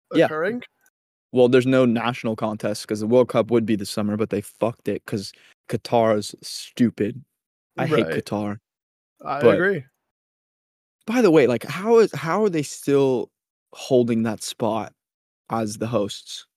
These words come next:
Speaker 2: I don't know. Uh, I don't know if you've seen this too, but they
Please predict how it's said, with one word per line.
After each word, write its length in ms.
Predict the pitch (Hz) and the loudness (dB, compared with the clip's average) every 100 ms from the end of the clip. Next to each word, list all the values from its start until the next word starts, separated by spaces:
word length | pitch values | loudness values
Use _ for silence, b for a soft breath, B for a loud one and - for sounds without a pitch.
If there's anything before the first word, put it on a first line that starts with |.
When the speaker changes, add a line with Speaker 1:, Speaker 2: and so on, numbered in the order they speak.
| - | -4
Speaker 2:
I 240 | 180 214 | 2 2
don't 200 | 208 208 | 4 2
know. 380 | 208 202 143 - _ | 2 0 -2 -6 _
Uh, 320 | 170 170 160 151 | 0 2 2 0
I 60 | 175 | 0
don't 60 | 190 | 2
know 60 | |
if 80 | 226 | 2
you've 160 | 214 - | 0 -4
seen 260 | - 208 | -4 -2
this 220 | 185 156 - | -2 -2 -4
too, 280 | - 180 | -2 0
but 220 | 151 160 151 | 0 -4 0
they 840 | 170 160 160 160 156 151 147 | 4 6 6 4 2 -2 -4